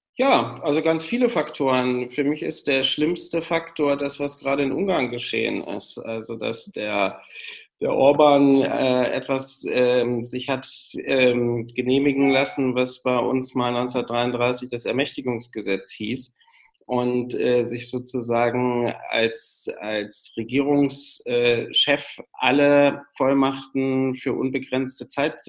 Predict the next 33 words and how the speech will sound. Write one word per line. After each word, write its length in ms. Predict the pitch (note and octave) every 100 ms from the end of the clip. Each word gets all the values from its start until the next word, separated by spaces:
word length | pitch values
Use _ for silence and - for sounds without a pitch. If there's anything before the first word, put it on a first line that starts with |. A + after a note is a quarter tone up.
| -
äh, 260 | A2+ G#2+
ausgestellt 680 | - G#2 A2 B2 - A#2 A#2
hat 140 | B2+ A#2
in 80 |
der 100 | A#2+
Notstandsargumentation. 1600 | A#2+ D3+ D#3+ - D3+ C3 G#2+ F#2+ F#2+ - - - - - - - -
So, 260 | E3 C#3+ - - - _
und 160 | - A#2+
jetzt 120 | B2+
muss 200 | D#3 F3+
man 120 | D#3+
mal 160 | C#3+ C3
gucken, 300 | E3 D3+ E3
was 160 | C#3+
macht 220 | D#3 F#3+ -
denn 100 | G#3+
die 180 | D#3+
U-, 320 | - A#2 - -
E 240 | D3 C3 -
U 140 | A#2
damit? 520 | A2 F2+ F2+ E2 - _ _ - _
Bedeutet 560 | B2+ A#2+ C3+ F3 E3
das 200 | C3+ C3+
jetzt, 420 | - B2+ F3+ - -
dass 180 | C3+
wir 80 | B2+
eine 140 | B2+ B2
Diktatur 880 | C3 B2+ A#2 A2 - C#3 F#3+ C4+ C4+ _ _ _ -
als 480 | C3 C3 - -
eines 500 | - B2 C#3+ D3+ D3+
der 400 | - C3+ B2 -
E-U-Mitgliedstaaten 1300 | - C3 C#3 C3+ B2+ B2+ - F#3 - D#3 D#3+ E3+ F3+ F3
haben? 400 | E3+ F3+ A#3